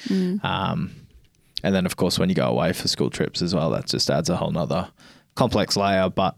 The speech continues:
Speaker 2: um, it's definitely something that can be overcome and it's not something to, to panic about. Um, I can tell you, I was in Melbourne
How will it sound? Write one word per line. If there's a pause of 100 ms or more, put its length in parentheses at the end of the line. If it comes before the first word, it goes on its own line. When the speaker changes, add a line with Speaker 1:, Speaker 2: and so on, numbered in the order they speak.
(480)
Speaker 2:
um, (420)
it's
definitely
something
that
can
be
overcome
and
it's
not
something
to, (200)
to
panic
about. (180)
Um, (340)
I
can
tell
you,
I
was
in
Melbourne